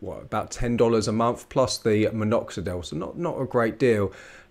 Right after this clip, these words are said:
And then, uh, moving on to, uh, the Revita shampoo, I, I get over, like, two months use of it, two and a half months, so it works out to around,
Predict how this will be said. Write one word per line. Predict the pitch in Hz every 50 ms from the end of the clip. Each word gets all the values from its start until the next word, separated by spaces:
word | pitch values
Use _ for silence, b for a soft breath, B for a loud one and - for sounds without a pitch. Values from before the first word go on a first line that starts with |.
| - -
And | 117 113 110
then, | 113 113 110 110 107 107
uh, | 110 110 107
moving | 110 117 127 120 107 120
on | 120 117 113 113 101
to, | - - - 117 110 110 110 107 107 104 104
uh, | 104 104 104 104 101 101 98 95
the | - 101 101 98 98 98 98 101 - - _ _ - - -
Revita | 110 107 95 131 127 123 - 113
shampoo, | 98 - - 120 117 110 104 104 - 131 127 117 113 110 110 110 B B B B B B B B B B
I, | 131 127 123 117 120
I | 120 120
get | - 147 139 - -
over, | 135 123 120 117 104 113 113 110 110 107 104 98 - -
like, | - 101 95 - - _ -
two | - - 127 117
months | 104 110 110 - - -
use | 117 113 110 - -
of | 110 98 117
it, | 120 120 110 -
two | - - 135 120
and | 113 110
a | 104
half | 98 120 113 113 107 110 -
months, | 113 110 110 110 110 - -
so | - - 123 107 107
it | 110 - 135
works | 139 127 110 95 - -
out | 127 117 113 - -
to | - - 117
around, | 104 101 98 110 107 107 104 101 98 98 92 92